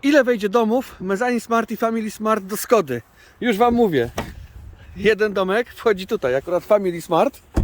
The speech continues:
Tutaj wchodzą trzy domki.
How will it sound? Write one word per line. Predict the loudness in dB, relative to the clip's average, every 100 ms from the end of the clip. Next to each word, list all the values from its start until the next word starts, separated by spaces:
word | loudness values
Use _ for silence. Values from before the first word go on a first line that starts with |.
| -2 -10 -20 -20 -14 -14 -14 -20 -16 -16 -16 -18 -18 -20 -20 -20 -20 -20 -10
Tutaj | -4 2 2
wchodzą | 2 0 2 0
trzy | -2 -4 0
domki. | 0 0 -4 -4